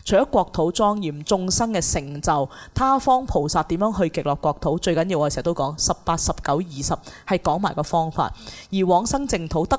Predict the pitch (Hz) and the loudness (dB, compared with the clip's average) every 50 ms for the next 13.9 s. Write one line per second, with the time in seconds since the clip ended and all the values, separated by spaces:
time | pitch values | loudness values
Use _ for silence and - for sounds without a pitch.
0 | - - 208 160 143 147 - 156 139 143 - - - 180 - - 170 160 170 175 | 0 -2 -2 -2 0 -2 -2 -2 -2 -2 -2 -2 -2 -2 0 0 -2 0 0 0
1 | 165 165 220 240 208 - - - - 196 165 143 147 151 156 151 156 147 - - | 0 2 2 0 0 -2 -2 2 2 4 4 4 4 2 2 2 0 -2 -2 0
2 | - 185 175 170 - - 175 147 147 151 151 147 165 - 196 196 185 160 143 147 | 0 2 2 2 0 -2 -2 -2 -2 -2 -2 -2 -2 -2 -2 -2 0 0 0 0
3 | 160 165 - - - - - - - - - - _ - 262 320 311 240 185 170 | -2 -2 -6 -10 -20 -20 -20 -20 -20 -20 -20 -12 _ 2 4 4 4 2 0 2
4 | 180 180 175 - - 190 175 170 180 170 170 165 156 143 143 - - - - 214 | 2 2 2 2 0 -2 -2 0 2 2 2 2 2 0 -2 -4 -6 -2 0 0
5 | 185 165 - - 151 131 143 151 156 135 - - - - - - - - _ - | 0 0 0 0 -2 0 0 0 -2 -2 -4 -10 -18 -20 -20 -20 -20 -20 _ -20
6 | _ _ _ - 196 240 330 427 415 277 254 254 233 214 214 247 262 277 - 208 | _ _ _ 0 4 6 6 6 6 6 4 4 4 4 4 4 4 4 2 2
7 | 196 226 254 269 262 226 180 175 170 - - 294 269 269 277 262 - 185 139 147 | 2 0 -2 0 2 4 4 4 2 2 2 4 4 4 4 4 2 0 -2 -2
8 | 151 160 160 156 147 165 233 - 226 208 214 220 202 165 143 156 160 190 175 175 | 0 2 2 4 2 2 2 2 2 2 4 4 2 2 2 2 2 4 4 4
9 | 180 240 233 190 175 165 143 147 156 170 156 143 143 143 127 165 185 - 269 247 | 4 4 4 2 2 0 0 2 2 2 0 0 -2 -2 0 0 0 2 2 2
10 | 220 170 143 156 165 160 - - - 185 165 160 156 139 - - - 180 180 175 | 2 2 2 2 0 0 0 0 0 2 2 2 2 0 -2 -2 -2 -2 0 0
11 | 170 151 - - - 139 110 113 135 131 - - - _ _ _ _ _ _ - | -2 -4 -4 -2 -2 0 0 -2 -4 -6 -10 -14 -20 _ _ _ _ _ _ -20
12 | - - _ - - - - - - - 285 359 330 - - 214 196 - 214 220 | -20 -20 _ -20 -20 -20 -20 -4 0 4 4 4 4 4 2 0 2 2 2 2
13 | 202 156 143 - - 208 190 - 185 175 170 185 185 175 - 196 208 - | 2 0 0 -2 -4 -4 0 0 0 0 2 0 0 0 0 0 0 2